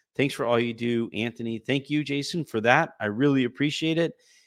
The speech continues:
And yeah, like, that's the thing is, is Lakers fans and the Lakers are hoping that A D is that kind of top, top five to ten player, right? You can't expect LeBron James at age thirty-nine to be the best player on your team night in,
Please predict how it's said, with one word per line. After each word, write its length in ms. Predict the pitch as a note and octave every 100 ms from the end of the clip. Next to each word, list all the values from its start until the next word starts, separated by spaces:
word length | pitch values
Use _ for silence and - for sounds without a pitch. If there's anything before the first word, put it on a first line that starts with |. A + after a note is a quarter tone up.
| _ C3
And 120 | D3+
yeah, 220 | A3 E3
like, 240 | A#2 A#2+
that's 240 | D3 D#3 -
the 60 |
thing 340 | D3 F#3 E3+ A#2+
is, 240 | G2+ - -
is 260 | A2 G#2 - _ _ _ B2+
Lakers 320 | D#3 G3+ F3
fans 440 | F3 D#3 D#3+ C3
and 100 | A#2+
the 80 | A#2
Lakers 800 | G#2+ B2+ D3+ C#3 E3+ A2 E2 - -
are 180 | G#2 A2
hoping 340 | A#2 C#3+ B2+
that 160 | A#2 -
A 200 | A2+ C3
D 340 | B2 F3 D3 A2
is 160 | G#2+
that 260 | A#2 A#2+ -
kind 280 | A#2+ C3 C3
of 160 | A#2+ _ -
top, 300 | - G#2+ - _ -
top 280 | C3+ -
five 380 | - B2 A#2 C3
to 80 | C3
ten 260 | - A#2+ A2+
player, 380 | D3+ G3 G2+ G2+
right? 280 | G2+ B2 - _ _ -
You 100 | D#3
can't 320 | - F3+ F#3+
expect 560 | F3+ - F3 F#3+ - A2
LeBron 440 | C3+ A#2+ B2 B2
James 400 | B2 B2 G#2+ G2
at 180 | A#2+ B2
age 380 | A#2 B2+ A#2+ -
thirty-nine 680 | B2 A#2+ A#2 A2 A2 G2+ F#2 - _ _
to 100 | -
be 140 | B2+ B2+
the 100 | A2+
best 320 | A2+ A#2+ -
player 340 | A#2 A2+ G#2+
on 120 | G#2
your 100 | G2+
team 480 | F#2+ - A2 F#2+ F#2+ -
night 260 | G#2+ A2
in, 320 | G#2 G2 F2+